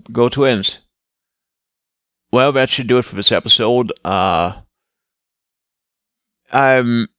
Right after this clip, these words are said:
one thing I want to bring up is I have created a Facebook fan page for this podcast, uh, and what I'm planning on doing there is I'm gonna post links to the show,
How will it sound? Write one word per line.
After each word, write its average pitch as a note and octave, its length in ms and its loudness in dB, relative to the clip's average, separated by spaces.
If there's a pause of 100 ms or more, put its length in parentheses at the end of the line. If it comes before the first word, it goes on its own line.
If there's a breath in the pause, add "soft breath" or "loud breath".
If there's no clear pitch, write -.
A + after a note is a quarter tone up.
(280)
one E3+ 160 2
thing F#3 180 2
I E3+ 60 4
want D#3 140 2
to A#2 60 -8
bring C3 180 0
up G2+ 220 -4
is A2+ 420 0
I A#2 100 0
have B2+ 280 0
created B2+ 580 -2 (100)
a G#2 140 -2
Facebook A#2+ 640 -4
fan A#2 320 -2
page G2 340 -8
for - 100 -20
this G2 120 -8
podcast, F#2 760 -6
uh, D#2 280 -4 (840)
and F2+ 500 -6
what F#2+ 140 -8
I'm G2 80 -6
planning A#2+ 300 -4
on G#2 80 -2
doing A#2 260 -2
there A2 120 0
is G#2+ 100 -4
I'm A2+ 80 -4
gonna G2+ 100 -6
post A2+ 320 -6
links B2 280 -4
to A#2+ 80 -8
the A2+ 80 -10
show, C3 440 0